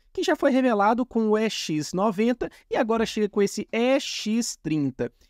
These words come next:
Ele tem, então, essa nova linguagem aqui da marca. Repare só, olha só nesse conjunto óptico traseiro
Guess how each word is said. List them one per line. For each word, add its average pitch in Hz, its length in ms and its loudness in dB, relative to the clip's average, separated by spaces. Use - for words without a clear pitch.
Ele 339 180 2
tem, 240 300 2
então, 202 220 0
essa 190 220 0
nova 170 440 2
linguagem 131 640 0
aqui 117 140 -12
da 123 100 -2
marca. 113 540 -4
Repare 208 540 0
só, 202 300 0
olha 196 200 2
só 190 200 -2
nesse 190 180 -4
conjunto 180 640 -2
óptico 196 460 -2
traseiro 170 600 0